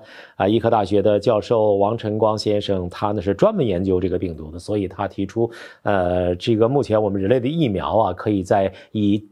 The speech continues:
几天之内就提出来，所以他认为没有必要过分的恐慌，他认为对负面的消息的过分的传播，这将导致不利的影响。他呢态度是比较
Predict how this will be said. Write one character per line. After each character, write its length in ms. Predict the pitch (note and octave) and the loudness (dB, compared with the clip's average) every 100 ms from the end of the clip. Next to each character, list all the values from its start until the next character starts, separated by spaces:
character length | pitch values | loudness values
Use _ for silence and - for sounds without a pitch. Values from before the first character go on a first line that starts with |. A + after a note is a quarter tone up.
| _ | _
几 200 | - B2+ | -4 -2
天 300 | G2+ - C4+ | 0 2 2
之 140 | F3+ E3 | 2 2
内 180 | C3 A2 | 2 2
就 160 | A2+ | 0
提 180 | G#2 A2+ | 0 -4
出 140 | A2 | 0
来， 100 | G2+ | 0
所 220 | F#2 G#2+ A#2+ | 0 0 0
以 100 | F#2+ | 0
他 160 | - A2 | 0 0
认 200 | A2+ F2+ | 0 -2
为 220 | D#2 - - | -6 -10 -8
没 120 | G2+ B2 | 0 0
有 120 | G2+ | 2
必 100 | A#2+ | 2
要 120 | G#2 | 2
过 180 | - C3 | 2 0
分 140 | A2 | -2
的 60 | G#2 | -6
恐 200 | - F#2 | -8 -8
慌， 180 | F#2+ G2 | -6 -4
他 160 | A#2+ | 0
认 100 | A2+ | 0
为 40 | G#2+ | 2
对 100 | A2+ | 0
负 200 | - G3+ | 2 2
面 120 | C3 | 2
的 80 | G#2+ | 2
消 200 | B2 A2+ | 2 0
息 100 | A2+ | -2
的 80 | |
过 220 | G#2+ G#3 E3 | 2 2 4
分 200 | E3 C3 | 2 0
的 100 | - - - | -2 -6 -6
传 340 | - B2 D#3 | 0 2 2
播， 320 | D#3 E3 - - | 2 2 -2 -2
这 100 | B2 | 0
将 160 | B2+ | 0
导 180 | D3 F#2+ | -2 -2
致 160 | A2 A2 | -2 -2
不 140 | - | 0
利 140 | D#3+ | 0
的 40 | C3 | 0
影 140 | G2 | -4
响。 200 | G#2+ E2+ - - | -8 -10 -12 -16
他 240 | - A2+ B2 | -2 0 2
呢 200 | B2 A#2 | 0 0
态 340 | - F3 C#3+ | -2 0 0
度 160 | B2+ B2 | 0 -4
是 200 | - A2 | -2 -4
比 180 | F#2+ D#2+ | -6 -2
较 240 | G#2+ | 2